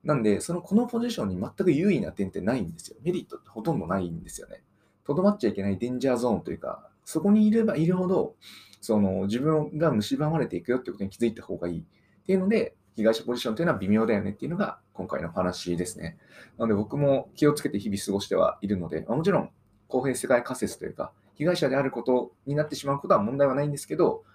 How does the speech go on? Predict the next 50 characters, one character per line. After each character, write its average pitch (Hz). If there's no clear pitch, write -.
そ 104
の 104
自 104
分 151
で 151
被 147
害 143
者 110
に 90
な 101
る 104
っ -
て -
い -
う -
こ 127
と 135
は -
よ 98
ろ 101
し -
く 92
な 90
か 87
っ -
た 87
り 85
と -
か、 90
こ 120
の 123
ポ 135
ジ 131
シ 147
ョ 147
ン 156
は 147
い 151
い 131
ポ -
ジ 107
シ 113
ョ 123
ン 135
で 135
は 110
な 131
い 120
と -
考 127